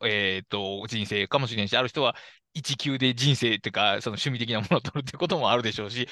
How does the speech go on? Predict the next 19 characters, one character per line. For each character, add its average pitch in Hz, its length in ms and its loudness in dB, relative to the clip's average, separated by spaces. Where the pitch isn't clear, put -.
そ 254 200 0
れ 262 160 4
自 226 260 0
身 120 120 -2
に、 180 300 2
そ 135 160 -2
の、 107 400 -2
な 101 120 0
ん - 20 -4
で 95 60 -6
す - 40 -16
か 90 100 -6
ね、 87 200 -14
優 123 240 2
劣 107 180 -2
と 104 100 -6
い 101 100 -6
う 98 100 -12
か、 - 240 -6